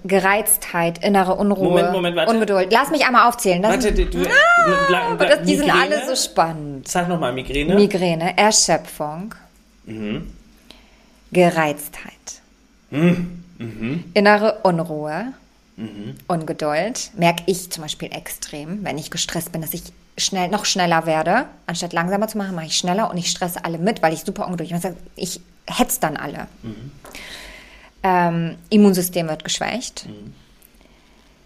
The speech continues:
Speaker 1: Zyklusschwankungen bei Frauen.
Speaker 2: Mhm.
Speaker 1: Tunnelblick, man sieht nicht mehr andere Möglichkeiten, sondern nur ein. Depression, übrigens auch Schultern hoch,
Speaker 2: Mhm.
Speaker 1: Depression. Konflikte können entstehen,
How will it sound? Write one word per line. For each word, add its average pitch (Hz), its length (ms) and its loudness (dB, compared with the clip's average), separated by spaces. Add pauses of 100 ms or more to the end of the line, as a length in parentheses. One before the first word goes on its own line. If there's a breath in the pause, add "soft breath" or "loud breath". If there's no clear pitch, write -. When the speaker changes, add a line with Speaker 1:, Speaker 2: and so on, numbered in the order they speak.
(340)
Speaker 1:
Zyklusschwankungen 170 960 0
bei 151 120 -2
Frauen. 147 480 -6 (120)
Speaker 2:
Mhm. 113 400 -10 (640)
Speaker 1:
Tunnelblick, 190 800 2
man 170 200 -4
sieht 180 440 -2
nicht 185 240 -4
mehr 170 440 2 (120)
andere 175 240 -2
Möglichkeiten, 196 640 0
sondern 170 240 -4
nur 160 120 -8
ein. 170 180 -16 (220 loud breath)
Depression, 208 600 4
übrigens 165 320 -4
auch - 140 -2
Schultern 165 420 -2
hoch, 226 320 2 (220)
Speaker 2:
Mhm. - 80 -14
Speaker 1:
Depression. 175 600 -2 (720 loud breath)
Konflikte 240 440 2
können 185 220 2
entstehen, 185 440 0